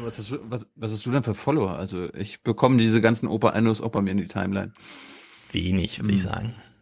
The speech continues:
Speaker 2: Wenig.
Speaker 1: Na, du, du, du, du hast ja auch die wenigsten Follower hier. Selbst der Aufwachen-Podcast <laughs> hat mehr Follower als du.
Speaker 2: Ja, was
Speaker 1: Was ich
Speaker 2: ist denn
Speaker 1: nicht
Speaker 2: los,
Speaker 1: verstehe.
Speaker 2: Leute? Was ist denn da los?
Speaker 1: Was ich, ja.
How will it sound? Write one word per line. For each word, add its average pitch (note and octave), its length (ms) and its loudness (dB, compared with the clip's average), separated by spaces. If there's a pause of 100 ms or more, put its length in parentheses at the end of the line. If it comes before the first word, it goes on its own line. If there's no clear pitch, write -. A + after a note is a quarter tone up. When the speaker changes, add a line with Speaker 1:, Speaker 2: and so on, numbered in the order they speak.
(1300)
Speaker 2:
Wenig. G2 320 -6
Speaker 1:
Na, A#2 80 0
du, C3+ 320 4
du, A#2 180 2
du, - 220 -10
du - 180 -4
hast A2+ 140 0
ja F#2+ 100 0
auch F#2 120 -6
die F#2 140 -14
wenigsten F#2+ 360 -4
Follower F2 360 -12
hier. G2 160 -18 (120)
Selbst - 180 -4
der - 100 2
Aufwachen-Podcast A2 800 2
<laughs> - 80 0
hat - 260 4
mehr D#3 260 4
Follower A#2+ 380 2
als G2 260 -2
du. - 80 -14
Speaker 2:
Ja, - 60 -12
was - 300 -2
Speaker 1:
Was - 0 -
ich - 60 8
Speaker 2:
ist A#2 100 6
denn A#2 80 4
Speaker 1:
nicht F#3 80 10
Speaker 2:
los, C#3+ 100 8
Speaker 1:
verstehe. D3 400 6
Speaker 2:
Leute? A2 80 -6 (100)
Was A#2+ 140 -4
ist A#2 60 0
denn A2 100 0
da A2+ 40 2
los? C#3 80 2
Speaker 1:
Was A#2 120 -6
ich, A2+ 120 -8 (680)
ja. G#2 200 -8